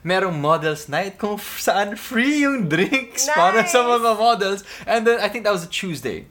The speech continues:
Speaker 2: Okay.
Speaker 1: And then I think Wednesdays were ladies' nights kung saan free lahat ng drinks for the ladies.
Speaker 2: Yes!
Speaker 1: So it was very cost-effective for us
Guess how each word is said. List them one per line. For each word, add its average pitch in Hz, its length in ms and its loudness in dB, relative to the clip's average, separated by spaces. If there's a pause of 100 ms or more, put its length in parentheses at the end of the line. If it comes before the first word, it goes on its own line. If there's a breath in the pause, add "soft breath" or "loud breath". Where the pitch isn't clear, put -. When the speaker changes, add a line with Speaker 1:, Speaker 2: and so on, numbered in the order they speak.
(220)
Speaker 2:
Okay. 202 320 -6
Speaker 1:
And 175 160 -2
then 180 160 0
I 175 80 0
think 185 240 -12
Wednesdays 135 720 -4
were 123 240 -2
ladies' 160 560 -4
nights 117 400 -6
kung 240 160 -4
saan 214 400 -2
free 262 320 -6
lahat 277 320 -4
ng 233 240 -4
drinks 185 320 -4
for 226 160 -2
the 233 160 0
ladies. 220 960 -4
Speaker 2:
Yes! 320 640 -6
Speaker 1:
So 262 160 6
it 254 160 6
was 262 160 2
very 233 320 0
cost-effective 185 720 -2
for 156 160 -2
us 143 160 -2